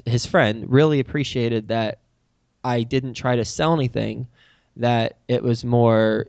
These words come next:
you know, just getting to know each other. And fortunately for me, that wasn't forced. I didn't have to make a, a conscious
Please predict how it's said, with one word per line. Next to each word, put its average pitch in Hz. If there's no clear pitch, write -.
you 123
know, 117
just 117
getting 123
to 110
know 113
each 113
other. 50
And 123
fortunately 196
for 135
me, 131
that 135
wasn't 135
forced. -
I 131
didn't 135
have 143
to 143
make 131
a, 113
a 113
conscious -